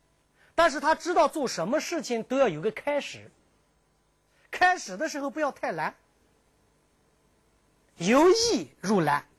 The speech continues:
先从低处出发，然后才能达到最高的高处。他的道德很高，但是他不是给你一个悬崖让你直接爬上去，他给你的是一道小，小山坡，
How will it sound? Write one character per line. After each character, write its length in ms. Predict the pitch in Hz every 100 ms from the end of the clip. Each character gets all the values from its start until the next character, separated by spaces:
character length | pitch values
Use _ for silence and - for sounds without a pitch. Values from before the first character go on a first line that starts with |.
| _ -
先 320 | - 370 392
从 200 | 339 349
低 140 | - 466 440
处 160 | 320
出 180 | 208 247
发， 240 | 196 226 - -
然 200 | 180 196
后 80 | 254
才 180 | - 226
能 120 | 208
达 120 | 208
到 140 | 185
最 160 | 165 175
高 160 | 156 151
的 60 |
高 220 | 139 180
处。 160 | 180 - _ _ _ _ _ _ _ _ _ _ _ _ _
他 140 | - 311
的 80 | 311
道 180 | 294
德 100 | 247
很 140 | 220 180
高， 240 | 233 311 _ _ _ _ _ _ _ _
但 140 | 294
是 60 | 233
他 100 | 277
不 120 | 285
是 120 | 285
给 140 | 202 233
你 60 | 240
一 20 |
个 80 | 214
悬 240 | - 240
崖 200 | 202 226
让 100 | 220
你 60 | 214
直 120 | 214
接 120 | 220
爬 140 | - 208
上 120 | 196
去， 160 | 180 - _ _ _ -
他 140 | 277
给 160 | - 254
你 100 | 226
的 80 |
是 160 | 233 254
一 60 | 226
道 160 | 226
小， 240 | 156 156 - _ _ _ -
小 200 | - 156
山 220 | - 240
坡， 200 | - 247